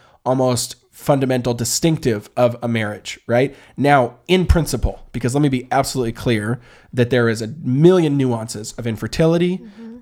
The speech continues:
Speaker 1: of people wanting but can't,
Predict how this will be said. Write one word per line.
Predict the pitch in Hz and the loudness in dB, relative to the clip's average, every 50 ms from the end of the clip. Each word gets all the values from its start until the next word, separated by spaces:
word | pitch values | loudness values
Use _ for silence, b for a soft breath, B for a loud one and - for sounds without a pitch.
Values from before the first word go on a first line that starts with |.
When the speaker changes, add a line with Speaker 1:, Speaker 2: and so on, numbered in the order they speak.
| - | -4
Speaker 1:
of | - 117 120 117 117 117 113 110 107 - - - _ _ - 120 117 | 0 2 2 4 4 2 2 0 -2 -6 -14 -20 _ _ -14 -8 -2
people | - - 117 123 117 | 0 0 2 2 2
wanting | 113 120 127 135 139 - 143 127 | 2 2 2 2 2 0 -2 -4
but | 110 107 117 | -4 -6 -6
can't, | - - 143 135 139 151 156 156 - - | -6 -4 -2 0 0 0 -2 -4 -8 -16